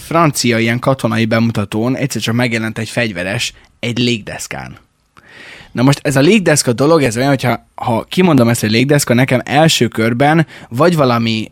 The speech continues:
skifi film jut eszembe, vagy pedig az a fajta cucc,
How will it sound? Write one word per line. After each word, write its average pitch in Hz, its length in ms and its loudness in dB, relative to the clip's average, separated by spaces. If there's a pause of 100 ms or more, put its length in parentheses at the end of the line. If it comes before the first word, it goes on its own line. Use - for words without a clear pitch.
skifi - 640 0
film 156 480 2
jut 156 280 0
eszembe, 170 680 0
vagy 143 200 0
pedig 143 300 2
az 165 220 2
a 143 60 2
fajta 120 640 0 (460)
cucc, 151 340 0